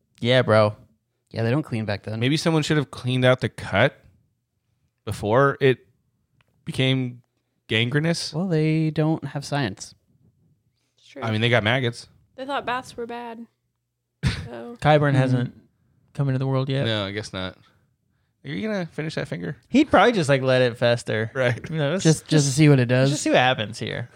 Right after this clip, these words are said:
Speaker 4: Ew.
Speaker 1: Let's just, little.
Speaker 3: And then I'll take it. I'll take it
Speaker 1: <laughs> And
Speaker 3: later.
Speaker 1: then if something
Speaker 3: When
Speaker 1: bad
Speaker 3: you
Speaker 1: happens, I'll, I'll figure it
Speaker 3: When we
Speaker 1: out.
Speaker 3: have to chop it off, I'm gonna put it on the mountain.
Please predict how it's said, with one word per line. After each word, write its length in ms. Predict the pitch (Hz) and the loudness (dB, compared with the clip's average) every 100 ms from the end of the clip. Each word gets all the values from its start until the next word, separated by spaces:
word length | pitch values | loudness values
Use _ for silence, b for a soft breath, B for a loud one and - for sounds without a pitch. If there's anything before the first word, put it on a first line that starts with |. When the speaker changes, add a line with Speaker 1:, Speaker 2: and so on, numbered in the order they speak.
| 196 - | -10 -8
Speaker 4:
Ew. 60 | |
Speaker 1:
Let's 200 | - 180 | -4 0
just, 460 | - 180 170 120 - - - - 196 | 2 2 2 2 -2 -8 -16 -12 -2
little. 360 | 185 143 127 B B - | 2 4 2 B B 0
Speaker 3:
And 80 | 131 | 4
then 80 | 143 | 4
I'll 120 | 147 | 4
take 240 | 143 120 | 2 0
it. 140 | 90 - | -2 0
I'll 160 | 196 131 | 4 6
take 220 | 196 139 | 6 4
it 40 | |
Speaker 1:
<laughs> 0 | |
And 80 | 123 | 4
Speaker 3:
later. 140 | 240 294 | 6 6
Speaker 1:
then 120 | 294 | 4
if 60 | |
something 180 | - - | 4 4
Speaker 3:
When 80 | 147 | 6
Speaker 1:
bad 120 | 240 | 6
Speaker 3:
you 60 | 254 | 8
Speaker 1:
happens, 220 | 262 - | 6 6
I'll, 280 | 254 254 240 | 6 4 4
I'll 100 | 247 | 0
figure 220 | 240 262 269 | 0 -2 2
it 40 | |
Speaker 3:
When 140 | 262 151 | 4 4
we 60 | |
Speaker 1:
out. 80 | 156 | 4
Speaker 3:
have 100 | 254 | 0
to 0 | |
chop 280 | - 135 131 | 0 0 4
it 60 | 127 | 6
off, 260 | 131 143 - | 6 4 -2
I'm 80 | 110 | -2
gonna 260 | 110 98 92 | 2 2 0
put 180 | - 117 | -2 0
it 80 | |
on 120 | 107 98 | 0 0
the 40 | |
mountain. 320 | 92 85 87 | -2 -2 -4